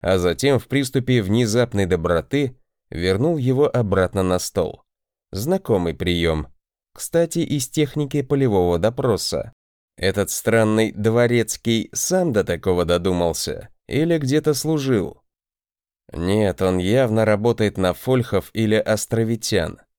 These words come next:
а бандиты просто инструмент. Он не представился, называл себя мастером, начал импровизировать я. Главное говорить и много, вываливая кучу совершенно бесполезной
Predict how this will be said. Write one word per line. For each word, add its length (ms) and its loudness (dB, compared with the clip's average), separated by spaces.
а 180 0
бандиты 680 0
просто 540 -2
инструмент. 960 -2
Он 240 4
не 100 2
представился, 920 2
называл 800 2
себя 300 0
мастером, 760 0
начал 460 -2
импровизировать 800 0
я. 340 0
Главное 600 2
говорить 520 0
и 100 0
много, 640 0
вываливая 640 2
кучу 420 -2
совершенно 760 0
бесполезной 760 0